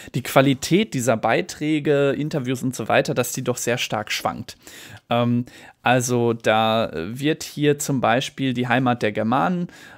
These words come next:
ähm, da wird dann auch bildlich, ich kann's euch jetzt hier nicht einfügen, aber hier wird dann auch eine Übersicht über die verschiedenen germanischen Stämme, ähm, um fünfzig nach Christus, um hundert vor Christus, die Kimmern- und Teutonenzüge werden verbildlicht,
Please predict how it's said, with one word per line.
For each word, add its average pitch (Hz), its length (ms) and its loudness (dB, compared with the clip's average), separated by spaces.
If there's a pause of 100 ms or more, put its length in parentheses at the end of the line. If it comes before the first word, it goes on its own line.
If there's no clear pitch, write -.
(120)
ähm, 131 300 2
da 117 160 2
wird 127 160 -2
dann 120 220 2
auch 95 300 -2
bildlich, 139 460 2
ich - 120 -14
kann's 120 200 -4
euch 110 160 -6
jetzt - 240 -8
hier 104 400 -6
nicht - 280 -10
einfügen, 139 480 -4
aber - 160 0
hier 113 160 -2
wird 117 180 0
dann 113 120 0
auch - 200 -4
eine 117 80 -4
Übersicht 143 480 2
über 120 160 2
die 123 80 0
verschiedenen 131 480 -2
germanischen 120 540 -2
Stämme, 135 480 0 (400)
ähm, 113 260 0
um 147 240 0
fünfzig 147 540 -4
nach 110 180 -4
Christus, 196 480 0
um 127 160 -2
hundert 120 300 0
vor 165 260 0
Christus, 143 480 -4
die 113 180 -4
Kimmern- 123 320 -2
und 104 140 -4
Teutonenzüge 156 760 0
werden 131 200 6
verbildlicht, 127 720 -2